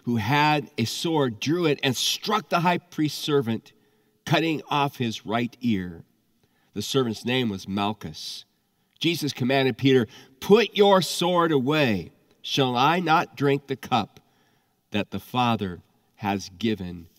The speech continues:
to me?" Jesus, in that incident, makes one of the greatest declarations in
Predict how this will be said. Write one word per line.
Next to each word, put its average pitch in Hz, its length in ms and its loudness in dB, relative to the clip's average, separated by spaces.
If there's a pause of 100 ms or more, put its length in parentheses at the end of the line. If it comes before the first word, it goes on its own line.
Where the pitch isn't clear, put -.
(600)
to 101 160 -8
me?" 92 420 -6 (1300)
Jesus, 165 640 -4
in 131 220 0
that 139 300 0 (240)
incident, 104 640 -4 (1000)
makes 156 420 0
one 156 280 0
of 139 220 -2
the 127 120 -2
greatest 156 1040 -2 (340)
declarations 131 1160 -2
in 131 180 0